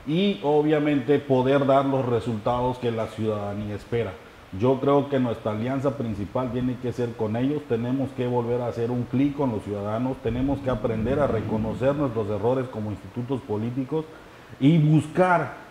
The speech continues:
que las personas que ocupen hoy cargos al interior del pan o de alguna alianza realmente sea gente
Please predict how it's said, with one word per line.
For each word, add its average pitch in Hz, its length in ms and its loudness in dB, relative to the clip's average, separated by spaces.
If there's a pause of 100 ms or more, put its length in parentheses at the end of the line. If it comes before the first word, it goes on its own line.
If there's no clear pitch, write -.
que 120 120 0
las 117 180 -2
personas 139 560 0
que 123 100 -2
ocupen 123 640 2
hoy 135 300 0
cargos 135 500 -2
al 104 140 -4
interior 113 520 -2
del 113 180 -2
pan 131 360 0 (240)
o 110 180 4
de 117 140 2
alguna 123 340 2
alianza 127 400 -2
realmente 156 520 0
sea 147 320 -2
gente 147 500 -2